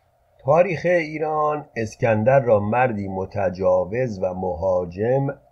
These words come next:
و نسبت به ایرانیان ستمگر و در نتیجه منفور می‌شناسد.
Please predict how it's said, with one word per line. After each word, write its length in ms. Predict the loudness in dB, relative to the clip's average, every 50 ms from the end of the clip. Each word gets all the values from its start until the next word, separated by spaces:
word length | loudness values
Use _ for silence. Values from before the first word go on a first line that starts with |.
| _ _ -4
و 100 | -2 -2
نسبت 460 | -2 -4 -6 -8 -2 0 0 0 0
به 80 | -4 -6
ایرانیان 680 | -6 -6 -4 -2 0 0 0 -2 -4 -6 -6 -6 -6
ستمگر 960 | -8 -10 -12 -12 -10 -8 -8 -8 -8 -8 -8 -8 -4 -2 -2 -2 -2 -2 -6 -12 _ _ _
و 80 | -4 0
در 200 | 2 4 2 2
نتیجه 600 | 2 2 2 2 2 0 -6 -6 -6 -2 -2 -2
منفور 640 | 0 0 0 0 -2 -2 -6 -8 _ -2 -2 -2 -2
می‌شناسد. 720 | -2 -4 -6 -8 -12 -12 -14 -16 -18 -18 -18 -20 -20